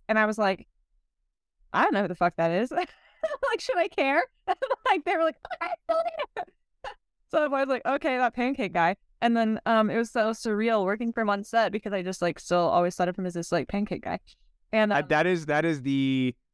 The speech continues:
Speaker 2: most unique, like, ex-, perspective of working with Bill Hader. Like, it's, he's, I mean, obviously S N L legend, but you're just like, "Pancake guy, hey, I remember you."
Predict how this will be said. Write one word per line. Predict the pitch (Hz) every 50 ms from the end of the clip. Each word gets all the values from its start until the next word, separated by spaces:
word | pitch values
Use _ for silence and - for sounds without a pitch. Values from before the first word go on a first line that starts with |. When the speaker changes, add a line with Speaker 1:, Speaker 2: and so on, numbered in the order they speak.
| _ _ _ _ _ _ _ _ -
Speaker 2:
most | 135 139 147 143 - -
unique, | 135 135 135 127 127 131 131 139 139 - - - _ _ _ _ _ _ _ _ -
like, | - 127 127 123 117 110 - - _ _ _ _ _ _ _ _ _ _ -
ex-, | 131 - - - - _ -
perspective | - 165 147 - - - - 156 135 - - 151 135 123 117 113 113
of | - 135 127 120 117 117 113 110 - _ _ _ _ _ _ _ _ -
working | 131 135 135 135 123 - 139 123
with | 123 123 120 110
Bill | 123 123 120
Hader. | 120 127 123
Like, | 127 131 123 -
it's, | 156 143 135 160 - - - _ _ _ _ _ - -
he's, | 165 156 190 170 160 - -
I | 180
mean, | 185 175 175 170
obviously | 160 160 165 170 147 151 143
S | 143 147 143 -
N | 147
L | 139 135 127 127
legend, | 131 135 131 131 131 123
but | 123
you're | 120
just | 120 -
like, | 143 160 -
"Pancake | - 339 370 381 - 359 320 220 170
guy, | 170 160 147 135 131 123 123 131 -
hey, | - 359
I | 415 403 392 427 415
remember | 349 254 180 156 151 147
you." | 147 143 143 156 175 208 240 285 320